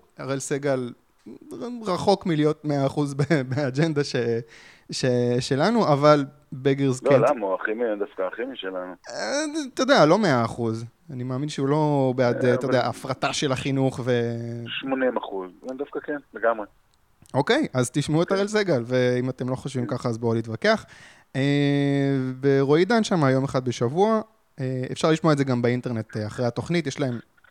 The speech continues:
Speaker 1: אחלה אתר למאה ושלוש אף אם. אה, אני רוצה לדבר קודם כל על נושא שאני עוקב אחריו בפרקים האחרונים, וזה הרפורמה
Speaker 2: אוקיי.
Speaker 1: בחברת החשמל. אה, אני חושב שסיכמת את זה טוב בפוסט שלך מלפני כמה ימים.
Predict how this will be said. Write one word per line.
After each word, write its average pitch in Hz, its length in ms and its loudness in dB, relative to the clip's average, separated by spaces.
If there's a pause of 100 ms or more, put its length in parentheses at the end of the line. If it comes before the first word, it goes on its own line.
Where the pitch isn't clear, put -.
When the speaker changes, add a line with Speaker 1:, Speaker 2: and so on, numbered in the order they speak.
(120)
Speaker 1:
אחלה 139 240 -4
אתר 107 220 -4
למאה 104 280 -6
ושלוש 104 380 -10
אף - 140 -16
אם. 104 40 -8 (840)
אה, 131 60 0 (480)
אני 143 120 2
רוצה 147 200 2
לדבר 190 360 2
קודם 175 300 0
כל 170 340 2
על 139 200 0
נושא 131 340 -2
שאני 113 380 -4
עוקב 113 320 -6
אחריו 117 320 -8
בפרקים 113 500 -6
האחרונים, 120 500 -6
וזה 135 340 0
הרפורמה 135 560 -2
Speaker 2:
אוקיי. 123 120 -4
Speaker 1:
בחברת 131 420 -2
החשמל. 160 540 0 (640)
אה, 139 540 2 (300)
אני 147 120 0
חושב - 120 0
שסיכמת 202 560 -2
את 175 120 2
זה 151 80 -4
טוב 160 240 2
בפוסט 147 460 2
שלך 139 280 -6
מלפני 123 380 -4
כמה 135 280 0
ימים. 175 400 -2